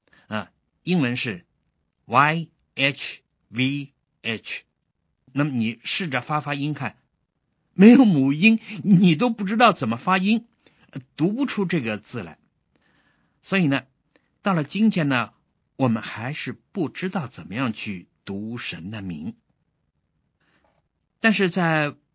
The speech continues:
文士们抄写Y H V H这个字，在他们抄写之前呢，他们会先去洗澡，然后穿上干净的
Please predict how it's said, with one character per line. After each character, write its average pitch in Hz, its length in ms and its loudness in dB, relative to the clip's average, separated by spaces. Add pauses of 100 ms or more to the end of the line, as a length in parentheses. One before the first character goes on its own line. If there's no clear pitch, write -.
文 151 240 0
士 214 160 -2
们 143 240 0
抄 214 260 0
写 113 440 -6 (240)
Y 180 340 -2
H 170 500 -4
V 170 320 -4
H 151 400 -4
这 165 140 -4
个 120 100 -8
字， - 300 -14 (720)
在 185 160 0
他 170 160 -2
们 175 300 0 (420)
抄 226 340 0
写 104 240 -4
之 180 220 -8
前 - 340 -10
呢， 165 180 -4 (520)
他 143 120 -6
们 139 100 0
会 123 360 -4 (320)
先 170 340 -4
去 127 460 -6
洗 - 320 -12
澡， - 460 -12 (480)
然 117 160 -4
后 123 120 -6
穿 143 320 -6
上 113 280 -8
干 135 240 -10
净 113 180 -8
的 87 80 -12